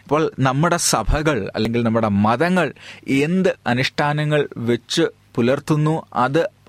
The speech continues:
അനുസരിച്ചാൽ മാത്രം പോരാ, മതത്തിനേക്കാളും വിശ്വാസത്തെക്കാളും നമ്മുടെ ആചാര അനുഷ്ഠാനങ്ങളെക്കുറിച്ച്, ആ, അതിനേക്കാളും ഒക്കെ ഉപരിയായി യേശു എന്ത് പറയുന്നു,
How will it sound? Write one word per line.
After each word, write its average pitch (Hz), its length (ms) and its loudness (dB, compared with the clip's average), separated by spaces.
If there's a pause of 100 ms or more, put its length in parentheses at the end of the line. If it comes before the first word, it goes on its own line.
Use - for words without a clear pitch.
അനുസരിച്ചാൽ 120 640 0
മാത്രം 127 560 0
പോരാ, 104 360 0 (400)
മതത്തിനേക്കാളും 147 1200 0
വിശ്വാസത്തെക്കാളും 135 1200 -2
നമ്മുടെ 113 400 0
ആചാര 143 480 2
അനുഷ്ഠാനങ്ങളെക്കുറിച്ച്, 123 1120 -2
ആ, - 800 -4
അതിനേക്കാളും 120 800 0
ഒക്കെ 143 400 -2
ഉപരിയായി 117 640 0 (460)
യേശു 170 380 2
എന്ത് 139 200 0
പറയുന്നു, 95 480 -2